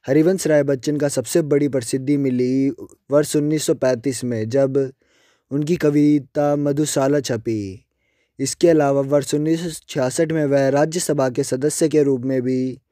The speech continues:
चुने गए। हरिवंश राय बच्चन को सन उन्नीस सौ छिहत्तर में पद्म भूषण से सम्मान से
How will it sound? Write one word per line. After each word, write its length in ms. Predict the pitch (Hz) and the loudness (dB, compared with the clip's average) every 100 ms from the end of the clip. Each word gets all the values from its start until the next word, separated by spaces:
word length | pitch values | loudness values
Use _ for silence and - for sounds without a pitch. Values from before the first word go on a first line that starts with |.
| _ _ _ _ - | _ _ _ _ -2
चुने 260 | 147 151 | 2 4
गए। 540 | 135 131 123 110 98 104 _ _ _ _ _ | 4 4 2 0 -4 -14 _ _ _ _ _
हरिवंश 400 | 127 151 185 180 | 0 2 2 2
राय 160 | 156 151 | 2 2
बच्चन 380 | 139 131 - 143 | 2 -2 -2 0
को 140 | 143 | 0
सन 260 | 139 139 139 | 0 -2 -2
उन्नीस 280 | 151 165 - | -2 -2 0
सौ 80 | |
छिहत्तर 420 | 185 - 135 - 139 | -2 -2 -4 -2 -2
में 140 | 135 | -2
पद्म 340 | 120 160 175 | -2 -2 0
भूषण 400 | 165 143 131 147 | 0 -2 0 -2
से 160 | 147 151 | 0 -2
सम्मान 720 | - 131 131 131 147 151 151 - | -2 -2 -2 0 -2 -4 -6 -10
से 480 | - 135 135 131 | -2 2 2 0